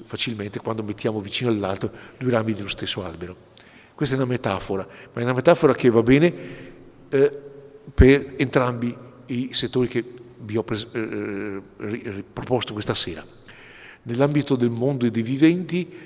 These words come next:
le cose sono andate in realtà più o meno così. Basterebbe pensare che ogni cellula nostra umana, come di qualunque animale o di qualunque pianta, ogni cellula è in realtà il prodotto di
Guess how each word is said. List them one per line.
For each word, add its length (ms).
le 120
cose 220
sono 320
andate 400
in 80
realtà 380
più 460
o 20
meno 180
così. 320
Basterebbe 480
pensare 480
che 260
ogni 320
cellula 480
nostra 340
umana, 480
come 140
di 80
qualunque 320
animale 580
o 100
di 60
qualunque 340
pianta, 720
ogni 220
cellula 560
è 240
in 180
realtà 480
il 180
prodotto 460
di 280